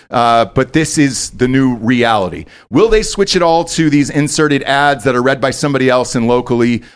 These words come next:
placed? Maybe. Uh, uh, will they get rid of ads altogether eventually in the future? Maybe, but hopefully we have all of our own products in place. That way we're, we're generating streams of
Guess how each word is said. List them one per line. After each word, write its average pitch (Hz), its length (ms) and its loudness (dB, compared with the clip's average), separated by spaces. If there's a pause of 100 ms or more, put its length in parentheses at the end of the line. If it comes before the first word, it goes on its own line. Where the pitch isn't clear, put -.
placed? 147 400 0 (320)
Maybe. 135 520 -2 (400)
Uh, - 60 2
uh, 123 880 0
will 143 240 2
they 165 100 0
get 160 120 0
rid 160 120 2
of 143 80 -2
ads 147 220 2
altogether 165 640 2
eventually 156 340 -2
in 156 60 0
the 147 60 -2
future? 165 400 0
Maybe, 165 600 0 (240)
but 139 80 2
hopefully 170 300 2
we 147 140 2
have 139 220 0 (120)
all 151 200 4
of 156 60 0
our 156 140 2
own 143 240 0
products 151 540 0
in 143 280 0
place. 117 580 -2 (300)
That 151 160 0
way 147 140 4
we're, 135 200 2
we're 127 140 -2
generating 143 560 0
streams 165 540 -2 (300)
of 123 260 0